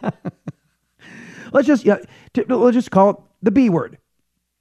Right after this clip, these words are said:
She wants to be the B word and she wants to do it with impunity.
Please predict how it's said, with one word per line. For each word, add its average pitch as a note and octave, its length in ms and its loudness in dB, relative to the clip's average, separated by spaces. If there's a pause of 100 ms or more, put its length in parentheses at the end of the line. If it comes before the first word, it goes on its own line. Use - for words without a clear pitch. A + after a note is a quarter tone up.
(300)
She - 220 0
wants A#3+ 260 2
to - 80 -2
be G#3+ 320 0
the F3+ 120 -2
B A3 220 2
word D#3 380 2
and E3+ 140 0
she - 100 -4
wants G3 280 2
to F#3 80 -2
do F3+ 200 6
it E3+ 60 0
with E3 100 0
impunity. E3 600 -2